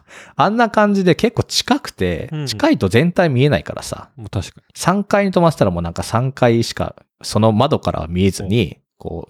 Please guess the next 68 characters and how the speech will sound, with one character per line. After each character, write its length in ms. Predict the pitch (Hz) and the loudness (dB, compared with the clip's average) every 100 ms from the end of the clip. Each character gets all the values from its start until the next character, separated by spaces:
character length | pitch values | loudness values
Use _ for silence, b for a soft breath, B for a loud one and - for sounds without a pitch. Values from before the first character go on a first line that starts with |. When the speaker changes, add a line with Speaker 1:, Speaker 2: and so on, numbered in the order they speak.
| - | 0
Speaker 1:
う、 60 | |
覗 220 | 107 160 | 2 2
き 100 | 175 | 0
込 140 | - 165 | 0 2
ま 100 | 160 | 4
な 120 | 139 | 4
い 60 | 123 | 2
と 140 | 160 | 0
下 220 | - - | 2 0
見 120 | - | 4
え 60 | 196 | 4
な 120 | 190 | 2
い 40 | - | -2
み 80 | |
た 120 | - 98 | -8 -6
い 60 | |
な 140 | 117 - _ _ | -6 -8 _ _
感 180 | - 101 | -2 0
じ 120 | 98 | 2
だ 100 | 95 | 2
か 140 | - | 2
ら、 160 | 85 87 | 0 2
Speaker 2:
う 20 | |
ん。 20 | 78 - _ _ _ _ | 0 -6 _ _ _ _
Speaker 1:
ま 40 | 85 | -12
あ、 0 | |
決 180 | - 110 | -2 0
し 140 | - | 0
て 160 | - 175 | 0 2
別 280 | 175 160 160 | 2 2 2
に 120 | 156 | 4
な 100 | 160 | 4
ん 60 | 147 | 0
か 80 | |
景 180 | - 139 | -2 0
色 240 | 139 - 101 | 0 0 0
が 120 | 85 | 0
と 120 | 85 | 0
て 140 | 101 | 0
も 180 | 98 95 | 2 4
良 140 | 92 113 | 2 2
か 100 | 98 | -2
っ 100 | - | -4
た 120 | - | -2
か 140 | 107 | -2
と 120 | - | 0
言 0 | |
わ 60 | 82 | -4
れ 0 | |
る 40 | 82 | -4
と 60 | |
ち 60 | - | -10
ょ 20 | |
っ 20 | |
と 80 | - | -10
そ 120 | - | -4
こ 80 | 110 | -2
は 60 | 95 | 0
疑 160 | 92 | 2
問 240 | 104 113 104 | 2 2 2
な 80 | |
わ 100 | 95 | 2
け 100 | 92 | 0
で 80 | - | -6
す 120 | - | -10
よ。 60 | 101 | -12
Speaker 2:
う 20 | |
ん。 240 | 87 76 | -14 -18